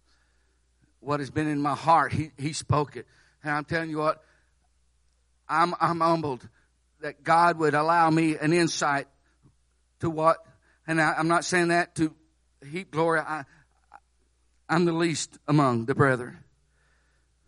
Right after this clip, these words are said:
But he ended his message with, "We see Jesus. We see Jesus."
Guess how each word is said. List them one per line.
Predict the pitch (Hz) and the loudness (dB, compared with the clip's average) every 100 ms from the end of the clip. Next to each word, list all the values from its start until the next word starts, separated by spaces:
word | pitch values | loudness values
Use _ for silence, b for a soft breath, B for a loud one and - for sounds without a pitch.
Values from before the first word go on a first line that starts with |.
| _ _ _ _ _ | _ _ _ _ _
But | 147 | -4
he | 131 175 | 0 2
ended | 190 190 175 | 4 4 4
his | 170 175 | 2 2
message | 185 175 160 139 | 0 0 -2 -2
with, | 147 135 | -2 -2
"We | 147 170 | -2 -2
see | 147 160 156 | -2 -4 -4
Jesus. | 139 147 131 - - - - _ _ _ _ _ _ _ _ - | -2 -4 -4 -10 -20 -20 -20 _ _ _ _ _ _ _ _ 2
We | 175 | 2
see | 175 175 180 | 2 -2 -4
Jesus." | 151 165 135 - - - | -2 -2 -4 -8 -10 -10